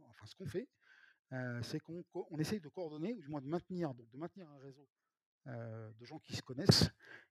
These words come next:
qui échangent entre eux, et qui partagent des bonnes pratiques. Donc par exemple, on va animer régulièrement des, heu, des, heu,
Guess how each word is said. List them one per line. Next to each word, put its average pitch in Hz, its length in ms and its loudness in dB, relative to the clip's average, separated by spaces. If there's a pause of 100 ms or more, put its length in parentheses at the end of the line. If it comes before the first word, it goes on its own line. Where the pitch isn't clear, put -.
(140)
qui 123 580 -6
échangent 160 320 -4
entre 151 220 -10
eux, 269 80 -18 (340)
et 139 80 -8
qui - 140 -6
partagent 170 340 0
des 160 80 -2
bonnes 156 140 -8
pratiques. - 400 -10 (760)
Donc 123 180 -16
par 117 160 -8
exemple, 151 380 -4
on 131 80 -18
va 110 140 -18
animer 123 340 -20
régulièrement 131 540 -18
des, 117 360 -4
heu, 120 80 -10 (460)
des, 117 200 -4
heu, 113 720 -10